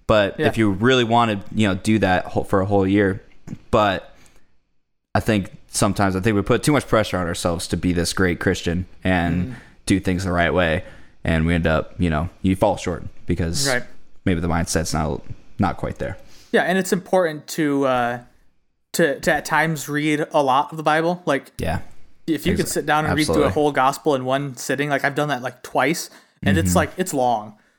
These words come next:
Speaker 2: but
Speaker 1: Yeah.
Speaker 2: like, it gives you a, an overview, more of a perspective. And then there's times, like, there was one time I, I decided I'm gonna go through one of the gospels. I don't remember which one it was. Bought a big thick commentary. And I was
Speaker 1: Yeah.
Speaker 2: like, each day I'm gonna read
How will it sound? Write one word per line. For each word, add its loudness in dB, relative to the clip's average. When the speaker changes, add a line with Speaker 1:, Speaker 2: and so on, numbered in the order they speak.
Speaker 2:
but 2
Speaker 1:
Yeah. 4
Speaker 2:
like, 2
it -2
gives 2
you 4
a, 4
an -4
overview, 0
more 0
of 0
a -4
perspective. -2
And 0
then 0
there's -2
times, -2
like, 0
there 4
was 2
one -2
time -2
I, 0
I 0
decided 2
I'm 0
gonna 0
go 2
through 2
one 0
of -4
the -2
gospels. 0
I 0
don't -2
remember -4
which -6
one -2
it -4
was. 0
Bought 0
a 0
big -2
thick -4
commentary. 0
And -4
I 0
was 2
Speaker 1:
Yeah. 2
Speaker 2:
like, -6
each -2
day 2
I'm 0
gonna 2
read 0